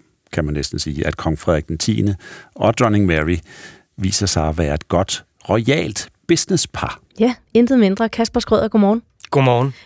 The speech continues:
Speaker 2: Økonomikorrespondent i D R. Du har siden dronningens melding om sin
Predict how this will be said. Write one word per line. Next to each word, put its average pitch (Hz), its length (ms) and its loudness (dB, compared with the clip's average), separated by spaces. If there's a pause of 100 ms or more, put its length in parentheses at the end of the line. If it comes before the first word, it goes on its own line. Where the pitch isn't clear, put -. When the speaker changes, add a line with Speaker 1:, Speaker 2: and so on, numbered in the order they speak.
(140)
Speaker 2:
Økonomikorrespondent 208 1160 2
i 190 300 0
D - 40 4
R. 190 300 2 (460)
Du 254 120 6
har 254 120 4
siden 254 340 4
dronningens 233 380 0
melding 240 400 2
om 202 200 0
sin 196 500 0